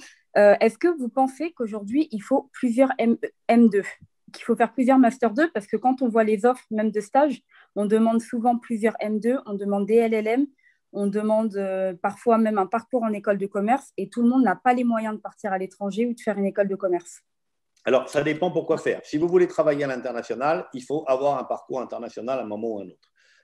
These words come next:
Speaker 2: Voilà. Vous ne pouvez pas, euh, vous contenter d'un master, euh, euh, de droit, euh, de droit patrimonial de la famille, euh, et ensuite de dire : « Je veux faire de l'arbitrage international », ça, ça,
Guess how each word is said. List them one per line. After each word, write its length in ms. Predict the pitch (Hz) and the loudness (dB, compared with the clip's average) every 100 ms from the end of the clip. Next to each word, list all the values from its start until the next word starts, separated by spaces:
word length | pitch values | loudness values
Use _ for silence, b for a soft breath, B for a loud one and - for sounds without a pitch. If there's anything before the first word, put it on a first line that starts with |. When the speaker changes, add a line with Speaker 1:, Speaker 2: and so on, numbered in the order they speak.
| - | -8
Speaker 2:
Voilà. 260 | 101 - - | -8 -8 -16
Vous 80 | |
ne 40 | 98 | -6
pouvez 180 | 123 123 | -2 0
pas, 420 | 127 147 160 - | 2 2 2 0
euh, 120 | 123 | -4
vous 140 | 110 123 | -4 -6
contenter 520 | 131 123 120 123 135 | -8 -6 -6 -4 -4
d'un 180 | 120 107 | -4 -4
master, 500 | 117 113 - 135 113 | -6 -6 -2 -2 0
euh, 220 | 104 98 - b b _ | -2 -2 -4 b b _
euh, 260 | 110 107 101 | -2 0 0
de 160 | 104 104 | -2 -2
droit, 420 | 104 139 131 113 | 4 4 4 2
euh, 560 | 101 101 104 - - | 0 -4 -8 -10 -10
de 100 | - | -8
droit 180 | 117 147 | 0 0
patrimonial 460 | 143 127 131 127 123 | 0 -2 -4 -2 0
de 80 | 117 | 0
la 100 | 107 | 0
famille, 460 | 107 113 151 185 b b b _ | -2 -2 -4 -4 b b b _
euh, 380 | 127 123 120 120 120 | 4 6 6 4 2
et 140 | 139 | 2
ensuite 440 | 123 117 - 165 147 | 2 0 0 0 2
de 80 | |
dire : « 180 | 123 143 | 0 -2
Je 40 | 131 | -4
veux 80 | 120 | -4
faire 120 | 135 | -2
de 40 | |
l'arbitrage 320 | 113 113 135 | -2 -4 -6
international », 560 | 131 113 117 120 120 135 | -6 -6 -6 -4 -4 -6
ça, 80 | 135 107 | -8 -16
ça, 140 | - | -18